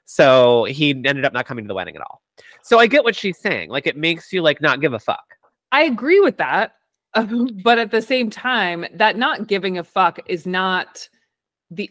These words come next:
Speaker 2: only reason for her committing these robberies. It's not
Speaker 1: Oh,
Speaker 2: like
Speaker 1: no,
Speaker 2: she
Speaker 1: no,
Speaker 2: was
Speaker 1: no.
Speaker 2: bored and was like, "I don't care, I'm gonna go rob rich people." She wanted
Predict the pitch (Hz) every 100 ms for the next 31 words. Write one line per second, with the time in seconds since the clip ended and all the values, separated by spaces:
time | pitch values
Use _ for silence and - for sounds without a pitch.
0 | _ 208 208 220 214 160 196 180 160 160
1 | 156 165 170 165 180 165 156 160 156 151
2 | 147 156 135 123 82 - 220 285 302 311
3 | 302 302 233 139 220 226 208 190 185 196
4 | 220 240 233 - 196 180 180 185 170 180
5 | 160 170 165 - 160 139 - - 311 240
6 | 202 214 226 247 247 233 196